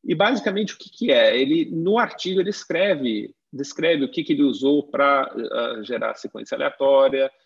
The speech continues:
como é que ele fez o mascaramento dos, dos participantes, isso aqui é tudo importante relatar, e a gente não vê isso nos outros trabalhos. A única coisa que não tinha é,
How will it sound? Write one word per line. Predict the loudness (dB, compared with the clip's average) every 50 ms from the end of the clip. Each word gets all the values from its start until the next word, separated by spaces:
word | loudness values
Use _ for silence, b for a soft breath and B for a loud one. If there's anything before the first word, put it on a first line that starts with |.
| _ _ _ _
como | -6 -2 0 0
é | 0
que | 0 0 -2
ele | 0 -2 -4
fez | -4 -4 -2 0 2 2 2 0 -2 -4
o | -4 -4 -4 -4
mascaramento | -4 -6 -6 -6 -6 -6 -6 -6 -6 -6 -6 -6 -8 -8 -8 -8 -8
dos, | -6 -6 -6 -6 -6 -8 -10 -14 -14 -16 _ -14
dos | -14 -10
participantes, | -6 -6 -6 -6 -6 -8 -6 -2 -2 0 0 0 -2 -4 -4 -8 -8 -10
isso | -8 -8 -8
aqui | -6 -6 -6
é |
tudo | -6 -6 -6 -8
importante | -6 -4 -6 -6 -6 -4 -8 -8 -8 -8
relatar, | -12 -10 -10 -10 -8 -6 -4 -4 -2 -2
e | -4
a | -4
gente | -6 -6 -8 -6
não | -6 -4 -4
vê | -2 -2 -4
isso | -4 -6 -8
nos | -8 -6 -6
outros | -6 -8 -8 -8
trabalhos. | -8 -6 -4 -4 -4 -6 -6 -8 -10 -12 -16 -18 _ _ b b b b b b b -8
A | -6
única | -4 -2 0 -2 0
coisa | 0 0 0 0 0
que | 0 0 0
não | 0 0 -4 -4
tinha | -8 -8 -8 -8 -6 -4 -4 -4 -4 -6 -8 -10 -16 _ _ _
é, | -4 -2 -2 0 0 0 -2